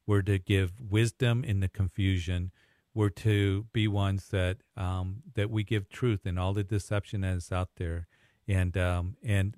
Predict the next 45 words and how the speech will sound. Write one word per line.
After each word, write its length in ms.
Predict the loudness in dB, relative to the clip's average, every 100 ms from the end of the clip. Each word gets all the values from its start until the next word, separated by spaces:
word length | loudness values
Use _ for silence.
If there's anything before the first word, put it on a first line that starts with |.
| -6
the 80 | -6
church 340 | -4 -6 -2
is 240 | -4 -4 -10
here. 360 | -6 -2 -2 -2
The 100 | -8
church 280 | -6 -4 -2
is 160 | -4 -2
here 300 | 0 0 -2 -2
and 320 | -2 -2 -2
moving 300 | -4 -4 -6
forward, 520 | -4 -2 0 0 -4 _ _ _ _ -6
and 340 | -2 0 -2
I 100 | -2
hope 260 | -2 -2 0
that's 240 | -2 -2
an 80 | -4
encouragement. 840 | -4 -4 -2 -2 -4 -6 -8 -10 _ _ _ -4
Um, 360 | -2 -2 -4 -4
and 140 | -2
maybe 400 | 0 0 0 -2 -4
perhaps 400 | -2 -2 -4 -6
you 80 | -6
find 260 | -4 -2
yourself 400 | -2 -2 -4 -4
in 100 | -6
a 40 | -8
place 340 | -4 -4 -4
of 100 | -8
famine, 500 | -6 -4 -2 -2 -4 -6 _ _ -8
in 100 | -6
a 80 |
desert 460 | -2 -2 0 -2 -6
spiritually. 800 | -10 -4 -4 -4 -6 -4 -4 -6 _ _ _
Um, 420 | -4 -2 0 -4 -6
be 140 | -2 0
fed 300 | 2 0 0
the 80 | -2
Word 220 | 0 -2
of 80 | -2
God. 280 | -4 -2
Be 100 | -2
refreshed 640 | 0 -2 -4 -2 -2 -2 -6
by 100 | -4
God's 300 | -4 -6 -6
people, 520 | -8 -6 -4 -6